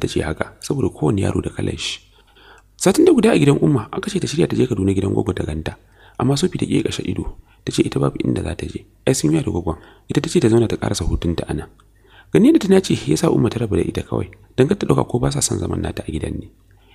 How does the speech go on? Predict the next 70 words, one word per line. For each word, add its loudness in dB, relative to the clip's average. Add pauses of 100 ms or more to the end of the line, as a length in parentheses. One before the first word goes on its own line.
(120)
Ita 2
kuwa 2
Shata -2
har -4
da 0
kuka -4
ta -2
yi, -4 (240)
saboda -2
ta -2
so -4
zuwa -2
Kaduna -4
gurin -2
Gwaggo, -6 (160)
amma 0
Sofi -4
ta 0
ce 0
ba 0
za -2
ta -4
je -4
ba. -14 (640)
Umma 2
kuma 2
ta 0
ce 4
tunda -2
haka -4
ne 0
ita -2
ma 0
ɗin 0
ta -2
yi -2
haƙuri -4
har -8
zuwa -4
sanda -4
za -4
a -6
yi -4
wani -6
hutun. -8 (1400)
Lokacin 4
da 8
hutun 4
su 4
ya 4
ƙare, 2 (160)
babu 2
abin 2
da 2
Anti -2
Fati 0
ba 2
ta -4
siya -2
wa 0
Sofi -4
ba, -8 (320)
haka -10
sauran 0
yayye 2
da -2
ƙannan -2
maman -2
Shatu -8
ma. -8